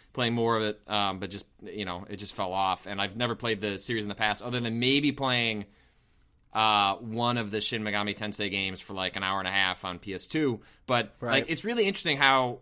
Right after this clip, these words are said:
Speaker 1: and this isn't a spoiler for Persona five, but, you know, like, the, the, the idea is that you're,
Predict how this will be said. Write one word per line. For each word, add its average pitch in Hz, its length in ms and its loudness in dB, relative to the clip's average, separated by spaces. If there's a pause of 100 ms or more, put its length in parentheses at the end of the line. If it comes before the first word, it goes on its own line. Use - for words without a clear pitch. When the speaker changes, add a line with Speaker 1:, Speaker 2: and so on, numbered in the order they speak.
Speaker 1:
and 147 220 -4
this 160 100 -2
isn't 143 320 -2
a 123 60 -8
spoiler 120 440 0
for 107 200 -4
Persona 104 320 -6
five, 101 480 4
but, 107 80 -8
you 117 80 -6
know, 104 80 -2
like, 104 160 -2
the, 113 160 -4
the, 110 280 -2
the 120 120 0
idea 143 380 2
is 127 100 0
that 127 180 0
you're, 117 280 0